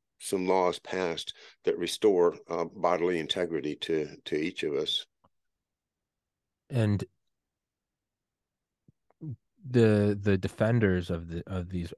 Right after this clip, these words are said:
Speaker 2: of this overstepping of, uh, federal power will always say, "Well, it's an extraordinary circumstance."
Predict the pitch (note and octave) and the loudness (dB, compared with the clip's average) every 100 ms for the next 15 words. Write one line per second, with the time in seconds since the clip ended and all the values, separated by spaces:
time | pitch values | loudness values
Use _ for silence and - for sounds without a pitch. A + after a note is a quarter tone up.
0 | _ _ F#2+ F2 F2 - G2+ F#2+ F2+ - | _ _ -8 -6 -6 -2 -2 -2 -4 -4
1 | F2+ E2 F2 E2 D#2+ D#2+ E2+ E2 E2+ - | -4 -2 -2 -2 -4 -4 -4 -4 -6 -2
2 | F2+ E2+ - F#2 F2 F2 E2 D#2+ E2 D#2+ | 0 0 0 0 2 0 -2 -2 -4 -2
3 | E2+ E2+ - - E2 E2 F2 - F2+ - | -2 -2 -4 -4 -4 -4 -8 -8 -10 -6
4 | A2 F#2+ F2+ F2 D#2+ - E2+ - D#2+ - | 0 0 0 -6 -8 -10 -10 -10 -12 -12
5 | - E2 - - | -16 -18 -20 -20